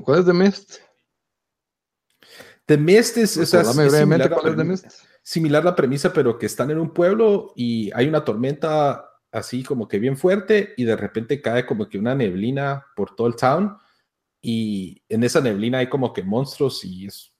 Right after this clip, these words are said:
Speaker 2: un misterio y todo el rollo y quedan unos atrapados en,
Speaker 1: Ah,
Speaker 2: en un
Speaker 1: de-,
Speaker 2: supermercado.
Speaker 1: en el supermercado. Ah, sí, ah, buenísima. Buenísima.
Speaker 2: Ajá.
Speaker 1: Es de Steve también, creo yo.
Speaker 2: ¿Es, perdón?
Speaker 1: No es un libro.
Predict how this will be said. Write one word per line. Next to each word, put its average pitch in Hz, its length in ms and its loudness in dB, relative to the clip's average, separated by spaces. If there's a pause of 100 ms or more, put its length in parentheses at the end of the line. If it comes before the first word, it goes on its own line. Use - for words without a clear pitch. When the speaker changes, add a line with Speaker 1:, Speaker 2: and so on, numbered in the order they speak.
Speaker 2:
un 117 160 -2
misterio 123 460 -4
y 101 80 -8
todo 117 140 0
el 107 60 -4
rollo 151 200 2
y 131 60 -2
quedan 139 300 2
unos 147 200 0
atrapados 123 580 -4
en, 156 60 0
Speaker 1:
Ah, 254 220 4
Speaker 2:
en 185 80 0
un 139 220 -2
Speaker 1:
de-, - 60 -8
Speaker 2:
supermercado. 147 680 2
Speaker 1:
en 135 140 2
el 113 80 0
supermercado. 123 760 0 (340)
Ah, 156 200 2
sí, 180 220 6
ah, 135 280 8
buenísima. 101 640 -2 (460)
Buenísima. 104 360 2 (120)
Speaker 2:
Ajá. 110 140 -18 (120)
Speaker 1:
Es 190 140 4
de 175 80 6
Steve 143 320 2
también, 156 320 0
creo 156 240 6
yo. 202 240 2 (460)
Speaker 2:
¿Es, - 200 -6
perdón? 123 400 0 (1900)
Speaker 1:
No 131 140 0
es 139 100 0
un 151 140 4
libro. 165 340 8